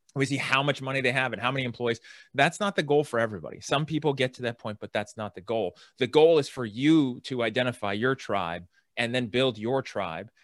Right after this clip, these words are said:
And then what happens is I affect my tribe positively. You affect your tribe with your special strengths and skills and God-given talents and what you bring to the table. And then Mary affects her tribe of a thousand people or however many.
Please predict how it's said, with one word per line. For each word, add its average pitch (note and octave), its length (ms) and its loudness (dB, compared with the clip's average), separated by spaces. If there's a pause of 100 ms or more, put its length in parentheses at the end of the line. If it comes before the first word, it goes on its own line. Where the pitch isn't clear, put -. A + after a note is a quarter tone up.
And B2 120 -2
then B2 140 -2
what A#2+ 140 0
happens C3+ 320 -2
is A2 160 -8
I C3+ 220 2
affect B2+ 380 0
my A#2+ 220 -4
tribe G#2 340 -4
positively. F#2+ 720 -8 (280)
You C3+ 460 6
affect A2+ 440 -6
your B2 160 -2
tribe A2 340 -4
with G2+ 160 -8
your A#2 520 -4 (100)
special - 540 -2
strengths A2+ 500 -6
and G2+ 100 -12
skills G#2 440 -4
and G2 120 -10
God-given G2+ 520 -4
talents G2+ 420 -8
and F#2+ 100 -10
what G#2+ 160 -4
you B2 200 0
bring A2 260 -4
to - 80 -14
the F2+ 80 -6
table. F2+ 400 -12 (300)
And B2 120 -4
then A2+ 200 0
Mary C3+ 520 6 (120)
affects A#2+ 400 -2 (100)
her C#3 160 0
tribe G#2+ 500 0
of G2 120 -10
a G#2+ 40 -10
thousand F#2 480 -10
people E2 400 -14
or A2+ 120 -4
however A2+ 480 -2
many. G2 400 -4